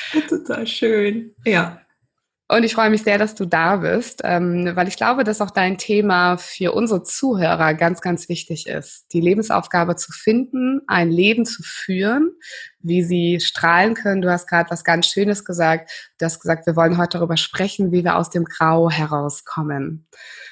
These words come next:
Speaker 2: Und das sagen wir gerade an so einem Tag. Ich weiß nicht, wie es bei dir in Hamburg so
Speaker 1: Ja,
Speaker 2: aussieht. In
Speaker 1: Regenwetter und grau.
Speaker 2: in Köln ist es grau
Speaker 1: Ja.
Speaker 2: auch.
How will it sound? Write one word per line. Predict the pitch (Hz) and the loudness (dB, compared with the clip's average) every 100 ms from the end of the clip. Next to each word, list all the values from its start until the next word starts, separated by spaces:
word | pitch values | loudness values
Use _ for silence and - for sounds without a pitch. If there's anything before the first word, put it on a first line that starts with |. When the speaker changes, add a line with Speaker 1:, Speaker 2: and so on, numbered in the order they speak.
| - _ - | -20 _ -10
Speaker 2:
Und | 160 | -6
das | 165 160 | -4 0
sagen | 170 180 | 2 2
wir | 175 | 0
gerade | 170 170 196 | 0 0 2
an | 175 | 0
so | 175 | -2
einem | |
Tag. | 170 202 214 | 0 -2 -2
Ich | 196 | -2
weiß | 190 | -2
nicht, | 202 208 | 0 -2
wie | |
es | 208 | 0
bei | 196 | 0
dir | 180 | 2
in | 190 165 | 0 2
Hamburg | 220 254 247 | 2 2 0
so | 262 | -2
Speaker 1:
Ja, | - 254 | 2 2
Speaker 2:
aussieht. | 262 294 - | 0 -2 -2
In | 208 220 - | -2 -2 -2
Speaker 1:
Regenwetter | 247 277 262 180 170 170 196 | 2 4 2 2 -2 -2 -4
und | 214 214 | -4 -4
grau. | - 208 196 185 - - - | -4 -4 -4 -6 -12 -20 -16
Speaker 2:
in | - 226 | -10 -6
Köln | - 254 247 | 0 2 2
ist | 247 220 | 2 0
es | 214 | -2
grau | - 226 233 262 | 0 2 4 4
Speaker 1:
Ja. | - 226 | 2 0
Speaker 2:
auch. | 269 | -2